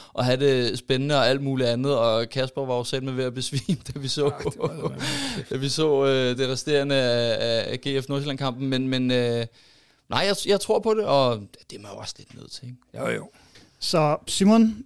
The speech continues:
Speaker 3: tager så sit beskedne bud med hundrede procent. Vil du ødelægge den gode stemning?
Speaker 2: Nej, jeg vil da gå over. Nej, <laughs> øh,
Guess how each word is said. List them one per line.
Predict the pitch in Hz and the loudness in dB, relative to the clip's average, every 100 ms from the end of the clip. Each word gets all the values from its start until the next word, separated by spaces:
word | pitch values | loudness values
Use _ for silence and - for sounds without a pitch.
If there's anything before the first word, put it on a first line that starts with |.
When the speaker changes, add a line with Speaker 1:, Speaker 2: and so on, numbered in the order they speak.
| _ | _
Speaker 3:
tager | - 170 156 | -2 0 0
så | 165 | 0
sit | 196 190 | 0 -2
beskedne | 175 - 175 147 | -2 0 -2 0
bud | 160 | 2
med | 170 147 | 2 2
hundrede | 170 185 | 0 0
procent. | 156 - 180 175 160 | -4 -4 -2 -4 -6
Vil | 143 | -6
du | - 170 170 170 | -4 -6 -4 -4
ødelægge | 202 180 160 | -6 -6 -8
den | 151 | -8
gode | 165 185 | -8 -6
stemning? | 165 196 | -6 -4
Speaker 2:
Nej, | - 170 | -4 -6
jeg | 156 | -6
vil | 143 | -6
da | |
gå | 135 | -4
over. | 131 139 - 135 | 0 0 0 -4
Nej, | - - 135 - - - | -2 0 4 4 2 0
<laughs> | |
øh, | 147 | 0